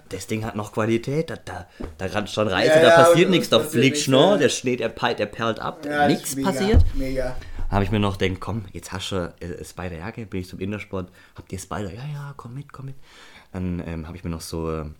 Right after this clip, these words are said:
Speaker 1: ähm, so ein Fleece von Spider
Speaker 2: Ja,
Speaker 1: geholt.
Speaker 2: ja.
Speaker 1: In weiß, ganz clean,
Speaker 2: <laughs>
Speaker 1: ja,
Speaker 2: Ja,
Speaker 1: so.
Speaker 2: klassisch.
Speaker 1: Und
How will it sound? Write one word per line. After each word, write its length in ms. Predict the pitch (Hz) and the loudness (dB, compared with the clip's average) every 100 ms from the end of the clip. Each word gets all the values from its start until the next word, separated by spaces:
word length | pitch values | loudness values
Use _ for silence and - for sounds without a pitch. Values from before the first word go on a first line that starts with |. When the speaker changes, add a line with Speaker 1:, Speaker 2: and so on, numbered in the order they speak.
| _ _ _ _ _ _ _ _ _ - - | _ _ _ _ _ _ _ _ _ -20 -16
Speaker 1:
ähm, 180 | 76 73 | -16 -14
so 100 | 78 | -14
ein 60 | |
Fleece 380 | 71 85 87 - | -10 -6 -6 -8
von 140 | - 80 | -12 -12
Spider 320 | - 76 78 | -8 -6 -4
Speaker 2:
Ja, 60 | 143 | -4
Speaker 1:
geholt. 260 | 139 135 135 | -2 -2 -2
Speaker 2:
ja. 300 | 135 139 139 - | -2 -4 -10 -18
Speaker 1:
In 220 | 73 73 | -18 -18
weiß, 480 | 69 71 78 76 - - | -16 -10 -10 -10 -14 -14
ganz 200 | 82 - | -14 -14
clean, 440 | - 76 87 90 | -10 -4 -4 -2
Speaker 2:
<laughs> 140 | - 139 | -4 -2
Speaker 1:
ja, 220 | 78 78 | -4 2
Speaker 2:
Ja, 340 | - 151 147 156 | 4 4 2 -2
Speaker 1:
so. 460 | 143 - 110 160 | -2 0 2 4
Speaker 2:
klassisch. 360 | 160 160 151 - | 4 2 0 0
Speaker 1:
Und 180 | 113 | 2